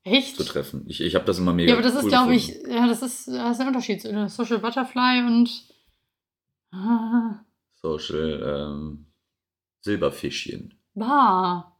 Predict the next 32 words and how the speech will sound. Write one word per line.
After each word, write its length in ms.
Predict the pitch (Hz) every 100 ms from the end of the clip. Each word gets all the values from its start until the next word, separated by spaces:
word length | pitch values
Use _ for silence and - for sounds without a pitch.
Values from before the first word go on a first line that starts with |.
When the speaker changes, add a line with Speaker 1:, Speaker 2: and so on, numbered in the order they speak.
| -
Speaker 2:
Ja, 80 | 90
die 80 |
verstecken 400 | 85 95 143 -
sich 160 | 90 82
aber 120 | 71
immer, 180 | 62 78
wenn's 200 | 73 71
hell 160 | 82 76
ist. 140 | -
Speaker 1:
Schnecken 340 | 226 226 247 247
auch. 340 | 254 220 185
Igel 300 | 254 254 277
auch. 340 | 240 262 220 -
Igel 220 | 254 285
schne-, 380 | 240 254 - 247
verstecken 460 | 254 240 262 254
sich 140 | 240 -
auch. 200 | 226 214
Wie 100 | 233
Speaker 2:
Social 260 | - 240
Speaker 1:
Social 160 | 262 214 214
Speaker 2:
Igel. 200 | 240 226 233
Speaker 1:
Igel. 200 | 247 - - _ _ -
Hedgehog. 420 | 214 214 185 185
Speaker 2:
Hedgehog. 400 | - - 113 110 - - - -
Speaker 1:
<laughs> 680 | 233 233 240 247 269 - - - - - - - -
Speaker 2:
Gut. 280 | - 82 - - - -
Ja. 320 | 113 92 - - - - - - -
Oh, 160 | 98 -
Stuhl 240 | - 104
knackst. 400 | - 71 69 - _ _ _ -
So. 320 | 104 - -